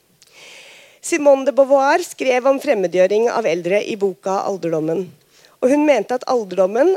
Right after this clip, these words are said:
er en skammelig hemmelighet det er uanstendig å snakke om. Vi skal alle dø, og det tenker vi på. Eh, og mange blir gamle, men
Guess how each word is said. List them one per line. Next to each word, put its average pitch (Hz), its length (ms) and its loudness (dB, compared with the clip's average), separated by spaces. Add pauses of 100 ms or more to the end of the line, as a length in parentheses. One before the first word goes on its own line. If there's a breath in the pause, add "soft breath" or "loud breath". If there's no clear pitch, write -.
(100)
er 214 120 -2
en 240 120 2
skammelig 190 640 -4
hemmelighet 180 420 -2
det 202 120 -4
er 196 200 -10
uanstendig 165 720 -4
å - 80 -4
snakke 175 380 -4
om. 151 80 -6 (760)
Vi 233 80 -6
skal 247 380 -2 (260)
alle 214 400 -2
dø, 220 240 2 (520 soft breath)
og 240 180 -2
det 320 140 -2 (240)
tenker 226 280 -4
vi 196 80 0
på. 220 160 -2 (1400 soft breath)
Eh, 254 460 2 (200)
og 285 280 4
mange 269 360 0
blir 269 200 -8
gamle, 269 340 0 (180)
men 285 160 0